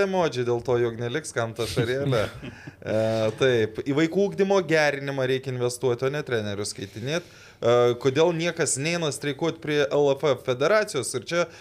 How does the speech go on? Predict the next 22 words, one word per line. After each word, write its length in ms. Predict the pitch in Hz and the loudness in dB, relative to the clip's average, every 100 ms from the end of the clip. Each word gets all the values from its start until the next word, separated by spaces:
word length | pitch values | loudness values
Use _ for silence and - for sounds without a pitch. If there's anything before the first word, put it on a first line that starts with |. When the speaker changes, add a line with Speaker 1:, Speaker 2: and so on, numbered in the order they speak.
| - | -12
Speaker 1:
norėčiau 360 | 127 131 151 139 | -2 -2 0 -2
pagirti 720 | 127 117 147 143 147 135 123 | -2 -2 -4 -4 2 2 2
mūsų 320 | 123 143 - - 95 | 0 -4 -4 -6 -2
dar 220 | 98 151 | 0 2
vieną 240 | 127 117 117 | 0 -2 -4
nuolatinį 460 | 117 117 117 120 107 | -4 -4 -4 -8 -4
žiūrovą, 380 | 120 135 135 123 | 0 2 4 2
Eduardą 380 | 120 127 113 110 | 4 2 2 -4
Demidovą. 640 | 107 143 175 170 147 135 - - - | -4 -2 0 2 2 0 -4 -20 -4
Tai 100 | 160 | -2
priimk 440 | 165 151 113 113 | 0 0 -2 -4
iniciatyvą 580 | 143 147 147 135 123 101 | -6 -4 -4 -4 -2 0
ir 100 | 104 | 0
pradėk 340 | 120 127 147 - | -2 -4 -4 -8
streikuoti. 680 | 175 180 226 220 214 107 98 - - | -8 -6 0 0 0 -6 -6 -12 -10
Speaker 2:
Buvo 220 | 113 160 151 | 0 4 4
tų 120 | 120 | 2
streikuojančių, 640 | - 110 107 175 151 - 107 | 0 0 2 2 2 0 0
ir 80 | |
ėjo, 400 | 104 139 170 139 | 4 4 4 4
ir 60 | 113 | 4
Agnė, 680 | 139 156 143 131 120 117 | 4 2 0 2 4 4